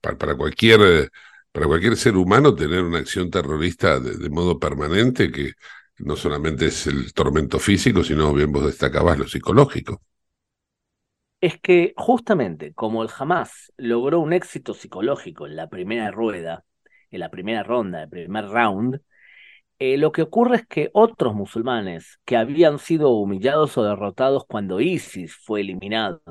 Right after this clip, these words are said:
Speaker 2: de la arena o fue disminuido su poder. Acuérdate cuando isis era fuerte y asesinaba grandes shows, montaba grandes shows de asesinato, ejecuciones,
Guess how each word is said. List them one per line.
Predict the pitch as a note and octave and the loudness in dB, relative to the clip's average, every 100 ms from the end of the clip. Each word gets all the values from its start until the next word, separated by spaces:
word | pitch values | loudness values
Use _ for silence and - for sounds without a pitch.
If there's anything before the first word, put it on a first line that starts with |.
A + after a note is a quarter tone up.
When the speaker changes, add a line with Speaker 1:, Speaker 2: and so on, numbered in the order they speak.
| E2 | -12
Speaker 2:
de | E2+ | -8
la | F#2+ | -4
arena | G#2+ F2+ G2 G#2+ _ _ _ _ - | -4 -4 -8 -12 _ _ _ _ -10
o | G2+ | -10
fue | - B2+ A2+ A2 | -6 2 2 2
disminuido | A2 A2 G2+ A2 A2+ - | -2 -4 -4 0 0 -2
su | - | -18
poder. | A2+ A#2+ F#2 D#2 _ _ - - _ _ | -6 -4 -4 -10 _ _ -20 -20 _ _
Acuérdate | A2+ C3 C#3 C#3 | -4 0 0 0
cuando | B2+ G#2+ G#2 - | 0 -2 -4 -4
isis | D#3 - C#3+ - - | -4 -4 -8 -8 -6
era | B2+ A#2+ | -2 -2
fuerte | - C#3 D3 A#2 G#2+ D2+ - _ _ _ | -2 2 2 0 -6 -8 -10 _ _ _
y | G#2+ G2+ G2 | -10 -6 -4
asesinaba | F2+ A2 - A2+ A#2+ B2 A#2 G#2 G2 F2+ F2+ - - | -6 -8 -6 -2 0 0 -2 -2 -4 -6 -10 -18 -4
grandes | A#2+ B2 C3 A2+ | 0 2 2 -2
shows, | - - B2+ A2 - - | -2 -2 0 0 -4 -12
montaba | G#2+ G#2+ A#2 A2+ | -8 -2 0 0
grandes | A#2 B2+ A#2+ | 0 0 -2
shows | A#2 B2 | -4 -6
de | A2+ | -6
asesinato, | - - G2 - C3 A#2+ A2+ | -8 -12 -16 -6 -4 -2 -6
ejecuciones, | G#2 F#2+ A2+ C3 G2 G2 - | -8 -10 -4 -2 0 -2 -8